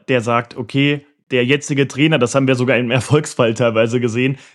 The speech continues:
ist nicht meiner, sondern ich brauche eine Vertrauensperson und ich will das mit meinem Mann gemeinsam aufbauen, hier die ganze Geschichte. Und dankbarer als die Winterpause geht's dann ja kaum. Heißt, das eine Spiel noch irgendwie rumbringen.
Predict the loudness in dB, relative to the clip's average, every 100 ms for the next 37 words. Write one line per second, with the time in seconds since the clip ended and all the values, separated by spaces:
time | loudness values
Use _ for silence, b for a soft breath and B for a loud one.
0 | _ -2 0 -4 0 0 2 2 2 2
1 | 0 -2 -4 -2 0 0 -2 0 2 2
2 | 0 0 4 2 2 0 -2 0 2 2
3 | 0 -4 0 2 4 2 2 0 2 2
4 | 2 2 0 0 0 0 0 0 0 0
5 | 2 2 2 2 0 0 2 0 2 0
6 | 0 B B B _ -2 -2 0 0 0
7 | 2 2 2 0 0 -2 -2 0 2 0
8 | 0 0 2 2 0 -2 -2 0 0 0
9 | 0 0 -4 B B B 0 0 0 -6
10 | -14 -6 -6 -2 0 -2 0 0 2 0
11 | 0 0 2 2 2 2 0 -2